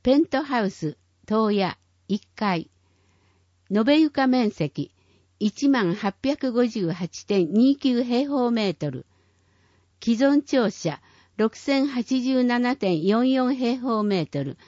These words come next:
増築庁舎、四千七百七十点八五平方メートル。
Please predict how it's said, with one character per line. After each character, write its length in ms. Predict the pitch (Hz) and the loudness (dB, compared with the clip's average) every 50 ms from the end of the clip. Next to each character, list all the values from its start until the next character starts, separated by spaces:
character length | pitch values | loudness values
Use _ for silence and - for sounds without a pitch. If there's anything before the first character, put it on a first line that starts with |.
| _ _ _ _ _ _ _ _ _ _ _ - | _ _ _ _ _ _ _ _ _ _ _ -4
増 280 | 170 226 247 285 285 | 0 4 4 4 4
築 300 | 277 - - - - 254 | 0 -4 -10 -6 -6 -6
庁 260 | - - 247 220 185 - | -2 0 0 0 0 -2
舎、 280 | - - 147 147 185 - - - _ _ _ | -2 -6 -8 -10 -10 -14 -20 -20 _ _ _
四 240 | 214 233 277 320 320 | 0 2 2 2 2
千 300 | - - 254 254 254 240 | 2 0 2 2 2 2
七 200 | 233 226 233 277 | 0 0 0 -2
百 260 | 262 247 202 - 208 | -2 -4 -4 -2 0
七 340 | 202 196 202 208 220 240 247 | 0 2 2 2 0 0 -2
十 140 | 233 208 214 | -2 -4 -8
点 320 | - _ _ - 151 143 - | -8 _ _ -8 -8 -6 -8
八 340 | 165 180 190 - 233 247 | -10 -12 -8 -6 -4 -4
五 240 | 220 247 240 240 247 | -2 0 0 0 0
平 260 | 269 254 220 226 254 | 0 0 -2 -2 -2
方 220 | 240 247 254 214 202 | -4 -4 -4 -2 -2
メ 200 | 208 202 185 156 | 0 0 -2 -2
ー 40 | 135 | -4
ト 160 | - 123 127 | -6 -8 -10
ル。 100 | 143 | -10